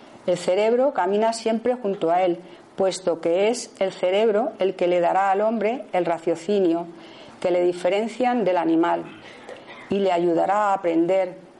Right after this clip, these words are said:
pensar y comprender su propia realidad. Este caminar entre esas dos realidades le mantienen conectado con el plano espiritual,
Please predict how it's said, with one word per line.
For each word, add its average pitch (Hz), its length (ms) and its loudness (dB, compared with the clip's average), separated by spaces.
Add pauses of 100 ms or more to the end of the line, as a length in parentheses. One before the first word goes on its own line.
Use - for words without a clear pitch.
pensar 208 640 0
y 196 80 0
comprender 180 800 0 (240)
su 170 240 -2
propia 208 420 2
realidad. 170 540 2 (960)
Este 196 260 -2
caminar 233 640 0
entre 185 280 0
esas 202 280 -2
dos 208 160 0
realidades 214 840 0
le 185 120 0
mantienen 196 520 0
conectado 208 680 -2
con 185 160 0
el 165 140 0
plano 190 320 0
espiritual, 175 760 0